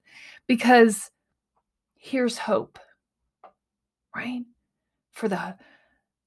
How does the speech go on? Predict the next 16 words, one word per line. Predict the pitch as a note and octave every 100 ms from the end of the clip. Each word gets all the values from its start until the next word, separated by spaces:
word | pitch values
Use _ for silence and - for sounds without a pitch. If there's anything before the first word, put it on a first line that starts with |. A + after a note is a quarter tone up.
| _ _ _ _ _ _ _ -
hundreds | - C#4 D4 C4+ A#3+ G3
of | F#3+ -
people | - G3+ G3 E3+ D#3 D3 - _ _ _ _ _
that | F#3 D#3+ -
hear | - - A3+ A3+ A3
this, | F3 E3+ E3 D#3 C#3 - - - _ _ _ _ _ _ _ _
there's | F#3+ F3+ F#3
hope. | - - - - _ _ _ _ _ _ _ _ _ _ _ _ _ _ _ - - -
Like, | A3+ G#3+ - - _ _ _ _ _ _ _ _ _ _ _ _ _ _
I | A3 A#3+ C4 C#4+ C4 _ _
started | - - B3 A3+ A3+ A3
at | -
the | F#3
very | F3 - G#3+ A3 A#3
beginning | G#3 G#3 F#3 F#3 E3+ E3 D#3+ F3+ - _ _ _ _ _ _ -
with | F#3+ F#3+